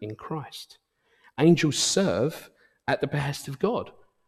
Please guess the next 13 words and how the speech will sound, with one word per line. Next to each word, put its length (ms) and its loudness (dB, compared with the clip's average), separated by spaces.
They 80 -2
serve 460 0
at 100 -2
his 160 -2
will 240 6
and 140 0
always 400 6
have 240 0
done. 280 0
They 200 2
know 440 6
no 200 0
different. 460 -6